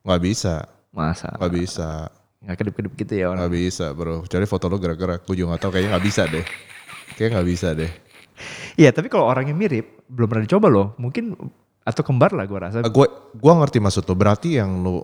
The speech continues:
Speaker 1: lu cuman takut salah tangkep.
Speaker 2: Oh iya dong. Buk-, mungkin bukan salah tangkepnya aja, salah tangkep itu bisa dibebasin.
Speaker 1: Heeh.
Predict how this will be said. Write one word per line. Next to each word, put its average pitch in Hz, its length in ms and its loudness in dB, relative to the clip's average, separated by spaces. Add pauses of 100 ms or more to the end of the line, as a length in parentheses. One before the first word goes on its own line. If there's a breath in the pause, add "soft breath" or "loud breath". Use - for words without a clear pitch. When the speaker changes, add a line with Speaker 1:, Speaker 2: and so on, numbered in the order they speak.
Speaker 1:
lu 127 200 0
cuman 117 300 0
takut - 460 -4
salah 107 320 -4
tangkep. 147 320 -4 (960)
Speaker 2:
Oh 127 100 4
iya 151 240 6
dong. 87 500 0
Buk-, - 280 -4
mungkin 147 300 2
bukan 147 200 2
salah 104 240 0
tangkepnya 101 440 -6
aja, 120 120 -2
salah 101 180 0
tangkep 107 300 -4 (480)
itu 120 480 -4 (220)
bisa 127 200 -4
dibebasin. 95 720 0
Speaker 1:
Heeh. 78 340 -6